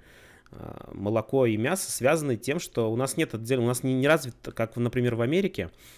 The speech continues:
и индустрия вот разведения бычков, которые непро-, непосредственно идут, э, м,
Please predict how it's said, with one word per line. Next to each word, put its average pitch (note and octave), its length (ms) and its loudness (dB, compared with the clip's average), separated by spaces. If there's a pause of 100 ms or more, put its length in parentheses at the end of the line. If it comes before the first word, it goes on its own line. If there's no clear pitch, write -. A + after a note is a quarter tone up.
(160)
и A#2 340 -6
индустрия C3+ 640 2
вот A#2 280 -2
разведения A2+ 960 0 (260)
бычков, B2 680 -2 (120)
которые C3 360 2
непро-, B2+ 240 0
непосредственно B2 580 -2
идут, B2 260 -4
э, F#2+ 360 -4
м, G#2+ 840 -10